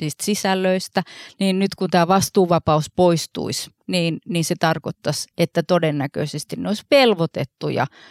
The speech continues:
tarkkailemaan sitä sisältöä paremmin. Ja, ja myös hyvin voimakkaasti esimerkiksi Y K:n erityisraportoija on nostanut esille sitä,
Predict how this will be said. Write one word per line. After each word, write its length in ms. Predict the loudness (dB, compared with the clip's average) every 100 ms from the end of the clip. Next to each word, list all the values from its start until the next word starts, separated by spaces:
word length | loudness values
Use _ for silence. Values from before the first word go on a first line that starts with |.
| -4
tarkkailemaan 720 | 0 0 2 0 2 2 0
sitä 220 | -2 -2 -4
sisältöä 560 | -2 -6 -6 -8 -10
paremmin. 520 | -8 -10 -10 -10 -12 -12 -18 -20 -20 _ 0
Ja, 220 | 2 2
ja 140 | 2 2
myös 520 | 4 4 2 0 -8 _ _ _ _ -8 0
hyvin 260 | 2 4
voimakkaasti 640 | 4 4 4 0 -2 -2 -4
esimerkiksi 340 | -6 -6 -8 -2
Y 200 | 0 0
K:n 360 | -2 -2 -2 -6 -2
erityisraportoija 1080 | 0 2 0 -2 -4 -6 -8 -8 -8 -8 -8 -14 _ -4
on 120 | -4
nostanut 380 | -4 -4 -6 -2
esille 380 | -2 -2 -4 -8
sitä, 480 | -6 -4 -4 -4